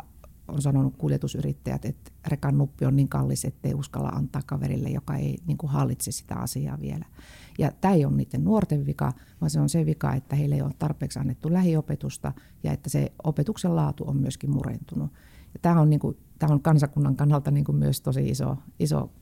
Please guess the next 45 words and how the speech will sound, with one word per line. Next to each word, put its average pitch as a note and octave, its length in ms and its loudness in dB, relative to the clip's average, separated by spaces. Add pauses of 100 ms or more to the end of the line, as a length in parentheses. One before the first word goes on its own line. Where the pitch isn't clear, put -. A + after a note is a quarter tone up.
kysymys. - 460 -4 (380)
Ja G#3 80 2
ehkä A#3 140 0
kolmantena E3 580 6
sitten C#3+ 420 -2 (800)
nostaisin C#3+ 440 2
nämä C#3+ 120 4
ilmastokysymykset. C3+ 1080 -2
Kyllä D#3 180 2
nämä D3+ 180 4
on, D3 80 4
niinku, D3 340 0
ilmasto- F3 340 2
ja D3+ 80 4
ympäristökysymykset C#3 880 -2
on, C#3 140 -2
niinku, C#3+ 260 -2
todellakin C#3 640 0 (580)
niitä D#3 200 4
tulevaisuuden D3 680 4
kysymyksiä, D3 560 2
mutta C#3 180 0
ne D#3+ 40 4
on D#3+ 60 4
sellaisia D#3 460 4
asioita, D3 340 0
että - 160 -4
me, D3 220 2 (340)
niinku C#3 180 -2
on D3+ 60 0
sanottu, C#3+ 360 2
että C#3 100 -4
me D3 60 0
ollaan C#3+ 160 0
todennäköisesti C#3 560 -2
se C#3 80 -4
viimeinen C#3 320 0
sukupolvi, - 560 -6
joka C3 200 -6
oikeasti - 440 -6
vielä - 220 -8
voi, - 140 -8
niinku, D#3 200 -8
asioihin C#3 460 -6
vaikuttaa. - 580 -10